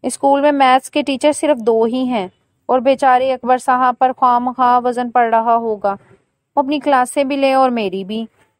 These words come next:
अब्दुल्ला खामोश हो गया। वो जानता था कि मास्टर शफीक अहमद ने अगर सोच लिया है कि इन्हें आज स्कूल जाना है तो वो इसके कहने से रहेंगे नहीं।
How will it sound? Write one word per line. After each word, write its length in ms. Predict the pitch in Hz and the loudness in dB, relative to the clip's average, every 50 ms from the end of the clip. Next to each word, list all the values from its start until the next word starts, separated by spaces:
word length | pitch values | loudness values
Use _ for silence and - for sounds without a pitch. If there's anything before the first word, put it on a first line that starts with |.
| _ _ _ | _ _ _
अब्दुल्ला 360 | 247 240 233 277 277 277 269 | -6 -2 0 0 2 2 2
खामोश 500 | 269 - 277 254 247 247 240 247 240 - | 2 2 -2 0 0 -2 -2 -2 -4 -4
हो 100 | - 233 226 | -4 -4 -4
गया। 200 | 208 226 226 233 | 0 2 2 2
वो 140 | 226 240 254 | 2 0 0
जानता 420 | 240 226 214 208 208 202 233 233 | 0 0 0 -2 0 0 0 0
था 240 | - - 247 240 247 | 2 0 0 0 0
कि 100 | 247 269 | 0 -2
मास्टर 380 | 262 247 233 226 220 - 240 233 | -2 0 -2 -2 -2 -4 -8 -8
शफीक 400 | - - _ - 226 233 220 - | -8 -12 _ -8 -8 -4 0 0
अहमद 300 | 233 226 220 226 226 214 | 0 0 0 -2 -2 -2
ने 200 | 214 226 233 240 | -4 -4 -4 -4
अगर 200 | 247 233 240 233 | -2 -2 -2 -4
सोच 460 | 226 - - - 214 214 226 226 - - | -4 -6 -4 -2 0 0 0 -2 -4 -10
लिया 220 | 233 220 220 214 | -4 0 0 0
है 260 | 220 226 220 220 226 226 | 2 2 0 0 0 -2
कि 120 | - 247 | -2 -4
इन्हें 340 | 247 240 233 233 233 240 240 226 - _ - | -4 -4 -6 -6 -6 -8 -8 -10 -12 _ -2
आज 200 | 220 220 220 226 | 0 0 0 0
स्कूल 380 | - - - - 226 226 233 220 | -2 -10 -10 -8 -8 -6 -6 -4
जाना 320 | - 214 202 196 196 208 | -2 -2 -2 -2 -4 -6
है 260 | 214 220 226 233 254 269 - - - - _ _ - | -6 -4 -2 -2 -2 -2 -4 -10 -20 -20 _ _ -20
तो 160 | - _ 262 | -6 _ 0
वो 80 | 254 269 | 2 2
इसके 260 | 269 262 - - 277 | 0 0 -4 -8 -4
कहने 360 | - 262 247 240 240 247 254 | -4 -4 -4 -4 -4 -6 -6
से 180 | 247 - 277 262 | -6 -2 -4 -4
रहेंगे 520 | 254 202 208 208 208 226 226 233 247 247 | -2 -2 -6 -6 -6 -8 -6 -4 -4 -4
नहीं। 280 | 220 214 196 185 196 | -4 -6 -10 -12 -12